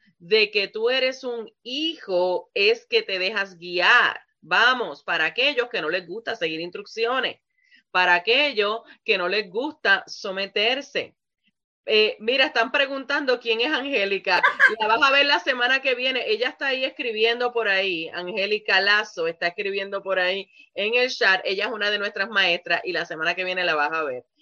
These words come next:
<laughs> en el programa. Volviendo otra vez al verso,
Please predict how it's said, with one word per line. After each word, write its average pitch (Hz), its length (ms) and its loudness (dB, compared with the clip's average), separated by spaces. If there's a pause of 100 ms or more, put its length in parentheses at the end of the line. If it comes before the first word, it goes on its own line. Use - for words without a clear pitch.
(300)
<laughs> - 600 0
en 214 140 -6
el 208 140 -6
programa. 175 600 0 (420)
Volviendo 233 600 6
otra 277 220 -2
vez 262 180 -4
al 240 160 -6
verso, 226 540 -4